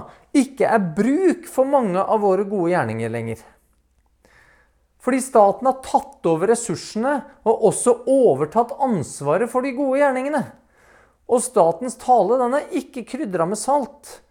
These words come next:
og derfor så lever vi også i en tid med veldig stort frafall. Et viktig verktøy er blitt forsøkt tatt fra kirken, og mange av ressursene til å kjøpe seg venner, om du vil, er tatt bort.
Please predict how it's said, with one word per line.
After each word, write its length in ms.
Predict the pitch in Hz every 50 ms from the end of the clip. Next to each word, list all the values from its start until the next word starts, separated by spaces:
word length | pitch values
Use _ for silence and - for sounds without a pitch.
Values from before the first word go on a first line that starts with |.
| _ _ _ _ _ _ _ -
og 140 | 247 202 208
derfor 240 | 208 202 185 220 202 214
så 100 | 240 247
lever 480 | 233 214 196 160 147 143 151 190 202
vi 140 | 220 240 226
også 260 | 180 - - - 180
i 80 | 196 214
en 120 | 226 226 226
tid 400 | - - - 214 226 247 254 214
med 160 | 208 208 220 226 220
veldig 180 | 190 196 208
stort 560 | 208 - - 190 190 202 214 214 _ _ - _ _ _ _ _
frafall. 540 | - - - 175 135 - - 135 127 120 - - _ _ _ _ _ _ _ _ _ _ _ _ _ _ _ _ -
Et 160 | 202 190 214
viktig 460 | 208 269 262 - - - - 233 214 180
verktøy 540 | 180 175 - - - - - 214 240 262 -
er 180 | - 175 180
blitt 240 | 175 208 - - -
forsøkt 720 | - 233 - - - - - - 196 214 233 240 240 - _ _ _ -
tatt 480 | - 247 - - _ _ _ - - - -
fra 160 | - - 226 233
kirken, 480 | - 294 220 - - - 294 269 170 - - - _ _ _ _ _ - - _ _
og 140 | - 123 135
mange 260 | 202 277 294 262 220 208 208
av 80 | 214
ressursene 720 | 247 233 - - - 170 - - - - - 190 202 240 254 247
til 160 | - 208 226
å 20 | 220
kjøpe 640 | 220 - - - 262 254 214 160 135 - - 156 151
seg 240 | - 220 233 247
venner, 380 | 247 254 226 175 160 185 220 240
om 100 | 247 240
du 80 | 247 247
vil, 240 | 262 285 277 208
er 440 | - - - _ - 208 208 208 - -
tatt 320 | - 262 262 - - -
bort. 320 | 202 277 - - - -